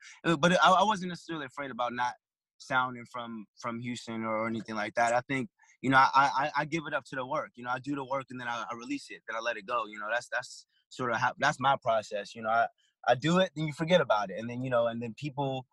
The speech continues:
will receive it as they will. But, uh, it's, for me, as long as you're staying true to the story, true to the character, you know, and true to what's going on, then, then honestly, sometimes half the battle's already done, half the work is already done there, you know?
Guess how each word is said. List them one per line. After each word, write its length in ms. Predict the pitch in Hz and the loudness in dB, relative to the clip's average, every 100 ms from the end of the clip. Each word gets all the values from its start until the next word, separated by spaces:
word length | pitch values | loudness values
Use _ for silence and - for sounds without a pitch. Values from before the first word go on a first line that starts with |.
| _ _ - | _ _ -4
will 100 | 131 | -4
receive 360 | 131 - 143 131 | -2 -2 -2 2
it 100 | 127 | 4
as 160 | 120 | 4
they 100 | 113 | 2
will. 400 | 110 127 117 95 90 | 2 6 6 4 2
But, 140 | 110 | 6
uh, 200 | 110 107 | 6 6
it's, 120 | 113 - _ - | 2 -6 _ -8
for 100 | 127 | -4
me, 200 | 151 143 | -2 -2
as 80 | |
long 160 | 135 139 | -2 -2
as 80 | 131 | -4
you're 80 | 127 | -10
staying 280 | 135 127 117 | -6 -6 -6
true 360 | - 139 127 - | -2 -2 -2 -6
to 100 | - | -8
the 100 | 110 | -8
story, 540 | - 131 131 127 123 - _ - | 0 4 4 2 -2 -8 _ -10
true 160 | - 131 | -2 -2
to 80 | 123 | 0
the 80 | 113 | 0
character, 680 | - 127 127 - 123 117 120 _ _ _ - | 8 10 10 6 -2 -2 -6 _ _ _ -2
you 100 | 127 | 4
know, 140 | 120 | 6
and 200 | 117 120 | 4 2
true 180 | - 139 123 | 0 0 0
to 80 | 123 | 0
what's 180 | 120 | 0
going 300 | 107 113 110 | 2 2 4
on, 440 | 120 127 110 104 95 | 6 6 4 0 -4
then, 300 | 110 110 101 - _ _ _ - | -4 -4 -6 -10 _ _ _ -2
then 320 | 120 117 104 _ _ | -2 -2 -6 _ _
honestly, 480 | - 160 180 - 139 | 6 6 6 0 -10
sometimes 680 | 123 160 170 151 139 139 135 | -4 -2 0 0 0 0 -2
half 220 | 135 139 - | 0 0 0
the 80 | |
battle's 420 | 127 135 135 131 123 | 2 4 4 2 -2
already 280 | 120 117 | -2 -2
done, 200 | 113 139 | -6 -6
half 180 | 123 127 127 | -4 -6 -6
the 60 | |
work 160 | 123 113 | -10 -8
is 80 | 110 | -4
already 260 | 110 107 107 | -4 -4 -2
done 240 | 123 117 | -2 -2
there, 140 | 95 | -8
you 140 | 104 | -10
know? 100 | 107 | -8